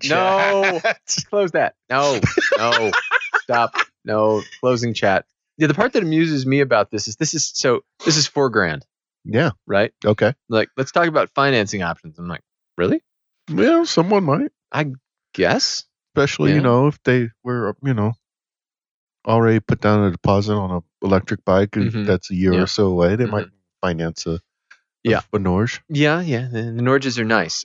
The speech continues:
Speaker 1: Uh, I can't deny it. But yeah, I'm thinking, I'm thinking there's one thing about this one that's bothering me just a little bit, which is this conspicuous crack that goes from the beginning of the windshield across the front fairing.
Speaker 2: Uh, yeah.
Speaker 1: Something hit this Norge,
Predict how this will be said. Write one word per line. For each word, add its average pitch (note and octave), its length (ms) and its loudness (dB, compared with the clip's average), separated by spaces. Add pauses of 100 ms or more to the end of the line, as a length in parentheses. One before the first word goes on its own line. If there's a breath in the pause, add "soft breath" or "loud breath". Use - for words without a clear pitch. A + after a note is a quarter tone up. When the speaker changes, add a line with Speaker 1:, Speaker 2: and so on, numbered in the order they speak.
Speaker 1:
Uh, G#2 60 -4
I F#2 280 2
can't G#2 240 -6
deny F2+ 260 -4
it. - 120 -10 (540)
But B2+ 400 0
yeah, B2 200 2
I'm C3 200 0
thinking, D3+ 480 -2
I'm B2 100 0
thinking C#3 220 -4
there's G#2+ 160 -2
one C3+ 260 0
thing C#3 140 -2
about A#2 260 0
this - 180 -10
one G2+ 140 -4
that's F2+ 140 -8
bothering F#2+ 340 2
me F2 120 -4
just F2+ 200 -8
a F2+ 60 0
little F2+ 160 0
bit, D#2+ 240 -6
which - 180 -14
is F2 80 -14
this A2+ 200 -2
conspicuous G#2+ 640 -4
crack F#2+ 360 -2
that - 120 -14
goes F2 240 -2
from E2+ 180 -12
the D#2+ 80 -10
beginning A2+ 420 -2
of F2+ 120 -4
the G2+ 80 -2
windshield F2+ 580 0 (440)
across F#2+ 300 2
the F2 100 -6
front E2 300 -6
fairing. A#1 340 -8 (200)
Speaker 2:
Uh, A2+ 300 4 (100)
yeah. F#2+ 300 0 (280)
Speaker 1:
Something F#3+ 380 0
hit C#3+ 240 0
this - 180 -2
Norge, D2+ 480 -6